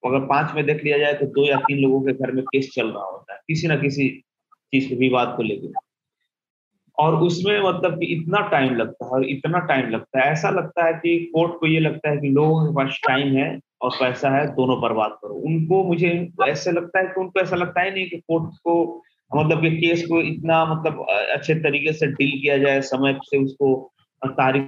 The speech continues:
दिया जाए और समय से एक cer-, certain time duration और certain kind of case को खत्म किया जाए, इसकी कोई मुझे जल्दी दिखाई नहीं देती है कोर्ट की तरफ से।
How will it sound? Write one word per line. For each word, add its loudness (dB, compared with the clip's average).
दिया 0
जाए 0
और -6
समय 0
से 0
एक -2
cer-, 0
certain 0
time 0
duration -2
और -6
certain 0
kind -4
of 0
case -4
को 2
खत्म 2
किया 4
जाए, 2
इसकी -2
कोई 2
मुझे 2
जल्दी 2
दिखाई 0
नहीं 0
देती 0
है 0
कोर्ट 0
की 0
तरफ -2
से। -2